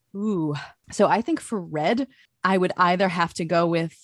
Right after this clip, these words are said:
like I said, one of those lighter reds from Sicily. And they do mention a particular Frappato in this, uh, article from Planeta, who's a producer that I really, really like. But they also make another red wine called Ceresuolo di Vittoria,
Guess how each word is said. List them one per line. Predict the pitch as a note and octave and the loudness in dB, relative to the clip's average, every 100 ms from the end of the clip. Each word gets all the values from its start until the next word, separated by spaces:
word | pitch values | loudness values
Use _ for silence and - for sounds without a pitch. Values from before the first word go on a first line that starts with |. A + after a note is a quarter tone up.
| _ - | _ 0
like | F3+ F3 | 2 2
I | E3+ | 0
said, | - E3+ | -2 -2
one | E3+ E3+ | 0 0
of | E3 | 0
those | E3+ D#3+ D#3 | 0 0 -2
lighter | D#3+ D#3+ D#3+ E3 D#3+ | 2 2 4 4 2
reds | D#3 D3+ D#3 D3+ - - | 2 2 2 -2 -6 -8
from | - F3+ D#3+ D#3+ D#3 | -2 2 4 2 0
Sicily. | - G3 - B3 C#4 F#3 | -2 -2 2 2 2 2
And | F3+ | 2
they | |
do | E3+ | 4
mention | F#3+ F3+ E3+ F#3 F3 E3 | 6 6 4 2 2 2
a | |
particular | - G3+ A3+ G3+ | 0 2 4 4
Frappato | F3 - - D#3+ F#3 C4 - | 4 0 2 4 4 0 0
in | G3 G3 | 4 6
this, | F#3 F#3 - - | 4 2 0 2
uh, | |
article | F3 E3+ F3 F3+ A#3+ A#3+ | 4 6 4 2 0 -2
from | - E3+ E3 E3 - | -2 -2 0 -2 -4
Planeta, | - E3+ E3 A#3+ B3+ - | 0 0 2 0 -2 0
who's | F#3+ E3+ | 0 0
a | |
producer | D#3+ E3+ D#3 - | -2 -4 -4 -4
that | D#3 | 0
I | D#3+ | 2
really, | D#3 D3+ D#3+ | 2 2 0
really | D3 D3 | 2 4
like. | D3+ - - | 2 2 0
But | G#3 | 2
they | G#3 A#3 | 2 4
also | F#3 A#3 C4 | 6 4 4
make | A#3+ G3+ - - | 2 2 -4 -2
another | F#3 F#3+ G3 G#3+ | 0 4 2 2
red | F3 E3+ | 0 0
wine | E3 D3 | 0 -2
called | D#3+ E3 D3 C#3+ - | -2 0 0 -2 -10
Ceresuolo | - F#3 F3 - D#3+ F3 | 0 4 4 4 4 4
di | E3 | 2
Vittoria, | D3+ D3 D#3 E3+ A3 | -2 0 2 6 4